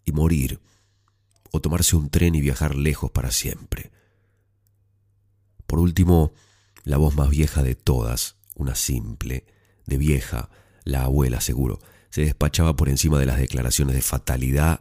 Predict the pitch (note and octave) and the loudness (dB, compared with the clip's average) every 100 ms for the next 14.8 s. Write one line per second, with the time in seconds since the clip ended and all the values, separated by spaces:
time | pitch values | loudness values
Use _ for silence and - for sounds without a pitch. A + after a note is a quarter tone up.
0 | _ C#2+ C2 C2 B1 B1 - D2 D2+ D2 | _ -6 -4 -4 -4 -6 -2 0 2 2
1 | G#1+ - - C2 C#2 - B1 - C2+ C#2+ | 0 -2 -2 0 0 -2 -2 -2 -2 -2
2 | B1 D2+ - C2+ - - - - C#2 D2+ | 2 2 2 0 -6 -16 -12 -4 0 0
3 | - - D#2 D2 C#2 D#2 C#2+ C#2 - - | 0 2 2 4 4 4 4 0 -4 -2
4 | C#2+ C#2+ B1 B1 - A#1 A#1 - B1+ A#1+ | 0 0 0 -2 -4 -4 0 0 0 -2
5 | - - _ C#2 C#2 D2 C2 A#1+ - - | -6 -16 _ -2 2 4 2 -2 -4 -4
6 | - - - - - - - - _ _ | -4 -6 -8 -10 -10 -8 -8 -12 _ _
7 | _ _ _ _ _ _ _ _ _ _ | _ _ _ _ _ _ _ _ _ _
8 | _ _ _ _ - D2 C2+ C#2+ E2+ G#2 | _ _ _ _ -2 0 2 2 2 0
9 | - - C2 C2+ C#2 D2+ - G2 - - | -2 -6 -4 0 0 2 0 -2 -4 -8
10 | _ _ - C#2+ D2 D2 C2 - D2+ - | _ _ -4 0 2 2 2 2 2 4
11 | C2+ - - F2 E2+ D#2+ - - - B1+ | 2 2 4 6 6 4 2 -2 -2 -2
12 | - B1 C2+ - C#2 - B1 B1 C#2+ C2+ | -2 0 0 0 0 0 -2 0 2 2
13 | - B1+ B1 A#1+ B1 C2+ C#2 C#2 C2 C2 | 0 0 0 0 0 0 2 2 0 -2
14 | B1 B1+ A#1+ A1+ A#1 A#1+ - A#1 | -2 -2 -2 -2 -4 -4 -8 -12